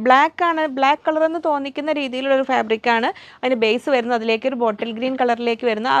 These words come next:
ഒരു കള-, കളറാണ്. ബ്ലാക്കിലേക്ക് എത്തുന്ന ഒരു കളർ എന്ന് തന്നെ പറയാവുന്നതാണ് ഇത് വരുന്നു. അപ്പോൾ നമുക്കിത് mix and match concept-ിൽ നിങ്ങൾക്ക് രണ്ട് കളേഴ്സ് ടു ആഡ് ചെയ്തിട്ട് അങ്ങനെ വേണമെങ്കിലും ചെയ്യാം. ഇങ്ങനെ വരുന്നു.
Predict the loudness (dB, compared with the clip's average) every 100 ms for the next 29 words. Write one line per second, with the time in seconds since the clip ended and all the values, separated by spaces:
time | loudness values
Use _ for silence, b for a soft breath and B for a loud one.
0 | 0 -2 -6 -6 -6 -4 -4 -6 -2 -2
1 | -2 -2 0 0 -2 -2 0 0 0 -2
2 | -2 -2 -2 -2 -4 -4 -6 -6 -6 -8
3 | -12 -16 B B B -4 0 2 0 0
4 | -2 -2 0 2 0 0 -2 -2 -2 -4
5 | -4 -4 -4 -4 -2 0 2 0 -2 -4
6 | -4 -6 B B 0 2 4 2 -2 -2
7 | -2 -2 0 0 -2 -2 -4 -4 -4 -6
8 | -4 -6 -6 -4